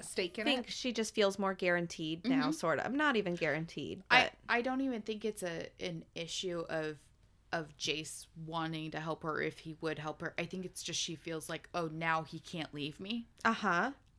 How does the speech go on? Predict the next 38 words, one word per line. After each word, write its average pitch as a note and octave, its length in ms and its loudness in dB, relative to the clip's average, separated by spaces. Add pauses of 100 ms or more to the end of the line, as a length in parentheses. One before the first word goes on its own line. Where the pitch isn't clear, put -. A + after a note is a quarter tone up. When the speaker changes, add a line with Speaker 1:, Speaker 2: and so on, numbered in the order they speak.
(300)
Speaker 3:
When F#3 220 2
everybody D#3+ 400 0
else D#3 160 -4
has E3+ 120 -8
left E3+ 220 -8
her. F#3+ 240 -8 (840)
Speaker 1:
Now G3+ 140 -2
they're F3+ 160 -2
Speaker 3:
I, - 40 -8
Speaker 1:
anchored. F#3+ 260 -2
Speaker 3:
I A3+ 40 4
mean, G#3+ 220 -2
c-, A3 80 -4
could A3+ 240 -6
you A#3 80 0
imagine G#3 400 0
how, E3+ 300 0
like, D#3 260 -4
lonely D#3+ 400 -4
you D#3 120 -6
feel? - 140 -8 (160)
You F#3+ 140 -4
don't F#3+ 180 -6
have D#3 140 -6
a - 60 -6
home E3+ 260 -6
anymore. G3+ 540 -2 (420)
You G3+ 120 0
don't E3+ 120 -4
have D#3 220 -10
parents. F3 520 -4
You G#3 120 -2
don't G#3+ 100 2
even D#3 320 -4
know D#3 220 2
your D#3+ 160 -4
mom D#3+ 300 -4
anymore. - 500 -8